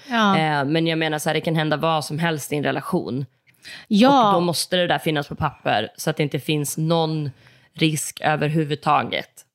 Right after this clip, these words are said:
Speaker 2: att jag
Speaker 1: Ja.
Speaker 2: då i det här fallet inte har lika stor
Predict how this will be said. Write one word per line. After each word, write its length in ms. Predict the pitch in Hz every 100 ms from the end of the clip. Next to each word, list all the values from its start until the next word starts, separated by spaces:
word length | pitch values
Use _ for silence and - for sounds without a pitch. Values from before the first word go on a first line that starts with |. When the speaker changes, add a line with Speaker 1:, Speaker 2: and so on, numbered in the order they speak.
| _ _
Speaker 2:
att 420 | 143 - _ - - - _ _ _
jag 140 | 151
Speaker 1:
Ja. 220 | 170 165 156
Speaker 2:
då 160 | 151
i 40 | 147
det 80 |
här 200 | 165 147
fallet 460 | 139 156 147 147 143 _ -
inte 440 | 170 139 - 147
har 420 | 143 143 - 151 - _ _ _
lika 500 | 170 170 165 - 156
stor 920 | 147 - - - 165 147 139 147 135